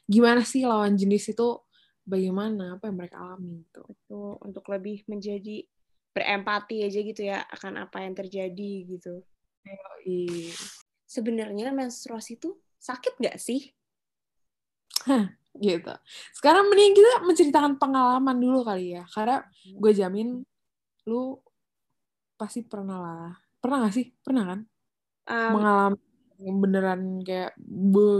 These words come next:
Speaker 1: gitu.
Speaker 2: Pernah ada masanya sih, tapi nggak yang kayak konstan atau
Speaker 1: Coba cerita, cerita.
Speaker 2: selalu gitu.
Speaker 1: Pokoknya kayak apa yang pernah lu alami, apa, apa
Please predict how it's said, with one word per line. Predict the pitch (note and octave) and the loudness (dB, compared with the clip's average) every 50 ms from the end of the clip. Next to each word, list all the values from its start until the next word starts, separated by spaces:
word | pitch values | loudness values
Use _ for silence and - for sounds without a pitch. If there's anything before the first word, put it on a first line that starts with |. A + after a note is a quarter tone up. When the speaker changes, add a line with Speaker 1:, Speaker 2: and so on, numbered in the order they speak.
| F#3+ F#3 | 0 -2
Speaker 1:
gitu. | F3+ F#3+ F#3+ - _ _ _ _ _ _ _ _ _ _ _ _ _ _ _ _ _ _ | -4 -8 -14 -16 _ _ _ _ _ _ _ _ _ _ _ _ _ _ _ _ _ _
Speaker 2:
Pernah | - G#3+ G#3+ A3+ A#3 A3 A3 - | -12 -8 -6 -6 -6 -6 -6 -6
ada | G#3 G#3 G#3 | -4 -4 -4
masanya | G#3 G3+ G3+ G#3+ G#3 G#3 G#3 G3+ | -4 -6 -6 -8 -8 -8 -8 -8
sih, | G#3+ G3+ | -10 -10
tapi | - G#3 G3+ - B3 C4 | -10 -10 -10 -8 -8 -8
nggak | B3+ A#3+ G#3 G3+ G3 - G3+ | -8 -8 -8 -8 -8 -8 -8
yang | G3 F#3+ F#3+ F#3+ | -8 -10 -10 -12
kayak | - F#3+ F#3+ F3+ - | -10 -10 -10 -10 -10
konstan | - F#3 F#3 F#3 F#3 - - - F#3+ F#3 F3+ | -10 -10 -10 -10 -12 -14 -14 -12 -12 -12 -10
atau | F#3 F#3 F#3 - - | -12 -12 -8 0 4
Speaker 1:
Coba | A3+ G#3+ G#3 | 6 6 6
cerita, | F#3+ A3+ G#3 - _ _ - - | 6 4 0 0 _ _ -20 -18
cerita. | - F#3+ F#3 - _ _ _ _ _ _ _ _ _ _ _ _ _ - | -16 -16 -16 -16 _ _ _ _ _ _ _ _ _ _ _ _ _ -20
Speaker 2:
selalu | - - - G#3+ G3+ G3 G3 G3 G3 G3 F#3+ G3 | -18 -16 -10 -8 -6 -6 -4 -4 -6 -8 -8 -10
gitu. | G3+ G#3 - _ | -12 -14 -10 _
Speaker 1:
Pokoknya | - A3 - - - C#4+ C#4+ C4+ - _ _ - - _ | -6 -6 -2 2 4 4 4 4 0 _ _ -20 -20 _
kayak | _ - A3 A3 A3 G#3+ G#3 - - _ | _ 4 6 6 8 6 4 2 -2 _
apa | - A#3 A#3 - B3+ B3 B3+ B3+ | -2 -2 2 4 4 4 4 4
yang | A#3+ A3+ | 2 0
pernah | A3 A3+ A3 G#3+ | -2 -2 0 0
lu | A3 G#3 | 0 0
alami, | G#3 G3+ G3+ G3 G3 G#3 A3 A3+ A3 - _ _ _ | -2 -2 -4 -4 -4 -4 -6 -6 -8 -12 _ _ _
apa, | - A3+ G#3+ G#3+ A3 | -2 0 0 0 0
apa | B3 | -2